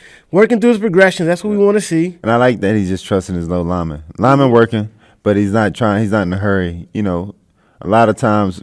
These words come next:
Speaker 2: qu-, as a, at the quarterback position, you're ready to just move.
Speaker 1: <laughs>
Speaker 2: But if the pocket is set, you just move in the pocket. Let guys work, scramble drill, especially in the red zone.
Speaker 1: Give him a little space.
Speaker 2: Give him a little space, and then you commit,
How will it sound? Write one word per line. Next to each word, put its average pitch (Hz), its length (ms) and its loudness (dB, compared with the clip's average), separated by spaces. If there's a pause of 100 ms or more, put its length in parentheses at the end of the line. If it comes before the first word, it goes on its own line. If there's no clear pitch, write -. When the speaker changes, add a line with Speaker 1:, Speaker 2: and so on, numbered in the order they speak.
(100)
Speaker 2:
qu-, - 180 -8
as 85 220 -4
a, 85 80 -8 (140)
at 82 120 -4
the 85 80 -8
quarterback 101 320 2
position, 90 400 -4
you're 90 180 -4
ready 110 240 4
to 87 80 -6
just 82 240 -8 (220)
move. 104 440 0 (240)
Speaker 1:
<laughs> - 260 -16
Speaker 2:
But 95 80 0
if 85 80 -2
the 87 80 -8
pocket 135 360 0
is 87 140 -4
set, - 500 0
you 110 80 -10
just 143 160 -10
move 113 300 -2
in 110 60 -4
the 104 60 -4
pocket. 127 440 -10
Let 92 140 -2
guys 104 300 0
work, 104 260 0
scramble 110 320 -4
drill, 85 180 -6
especially 117 380 -4
in 98 60 -4
the 82 80 -6
red 104 180 0
zone. 92 260 -6 (720)
Speaker 1:
Give 165 160 -4
him 185 60 -2
a - 20 0
little 208 120 4
space. 175 360 -2
Speaker 2:
Give 95 100 -2
him 104 60 -2
a - 20 0
little 107 140 -2
space, 92 460 -4
and 87 120 -6
then 92 100 -2
you 87 100 -4
commit, 98 560 -2